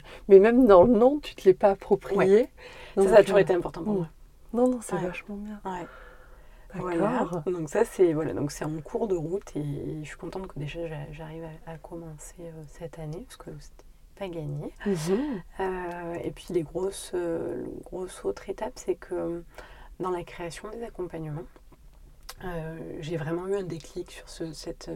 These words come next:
Speaker 2: cette envie, ce besoin d'accompagner psycho-corporel sur ces deux et, euh, et moi, je suis jamais, justement, je m'estime jamais experte. Et je me dis, je peux toujours apprendre,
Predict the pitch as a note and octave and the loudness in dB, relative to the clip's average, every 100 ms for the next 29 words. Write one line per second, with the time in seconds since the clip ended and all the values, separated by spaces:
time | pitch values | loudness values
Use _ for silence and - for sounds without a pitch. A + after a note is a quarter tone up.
0 | - - F3 F3 E3+ E3+ G3 - D#3 D3+ | -12 -16 -14 -12 -10 -8 -8 -8 -10 -10
1 | E3+ F#3 F#3 D#3 E3 D#3 E3 E3 F3+ - | -10 -6 -6 -6 -10 -12 -12 -12 -12 -14
2 | - - - - - - - - - F3 | -20 -20 -20 -20 -20 -20 -16 -16 -4 -2
3 | F3 - - - F#3 - - E3+ E3 B3 | -2 -6 -20 -12 -10 -10 -10 -8 -8 -10
4 | - - - D#3 - D3+ D#3+ D#3+ D3+ D#3 | -14 -20 -16 -14 -12 -10 -10 -10 -12 -14
5 | - - - - - - - - - F3+ | -16 -16 -16 -16 -18 -18 -18 -18 -12 -6
6 | E3+ D#3 D3+ D#3 D#3 D3+ D3 C#3+ - - | -4 -4 -4 -8 -10 -10 -12 -12 -10 -6
7 | D#3+ E3+ - F3+ D3+ - F3 D#3+ E3+ D#3 | -2 -2 -2 -6 -8 -10 -10 -8 -6 -4
8 | D#3 D#3+ D#3+ F3 E3 E3 E3 - E3 E3 | -6 -8 -8 -6 -4 -4 -6 -8 -8 -6
9 | E3 - D3+ - - - - - - F#4 | -6 -6 -8 -12 -12 -10 -8 -12 -16 -12
10 | - D#3+ F3 - E3+ - - E3 D#3+ - | -8 -8 -8 -8 -8 -8 -10 -10 -10 -12
11 | G#3+ | -10